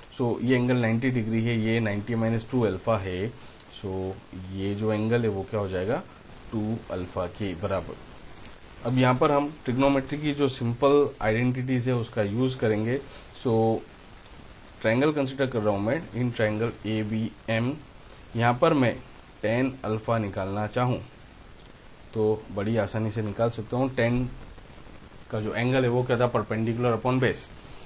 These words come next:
So, अल्फा के लिए निकालना है तो अल्फा के जो सामने वाली साइड है वो क्या होगी, Perpendicular।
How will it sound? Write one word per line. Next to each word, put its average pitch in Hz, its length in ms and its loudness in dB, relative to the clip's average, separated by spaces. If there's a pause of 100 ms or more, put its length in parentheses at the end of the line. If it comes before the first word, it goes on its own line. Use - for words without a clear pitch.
(200)
So, 160 220 8 (380)
अल्फा 165 520 8 (260)
के 156 60 0
लिए 156 120 8
निकालना 147 360 6
है 156 60 6
तो 156 160 4
अल्फा 131 420 6
के 156 220 2
जो 156 160 2
सामने 139 340 4
वाली 143 200 4
साइड 139 260 4
है 135 60 4
वो 123 140 2
क्या 131 160 2
होगी, 131 140 0
Perpendicular। 131 760 0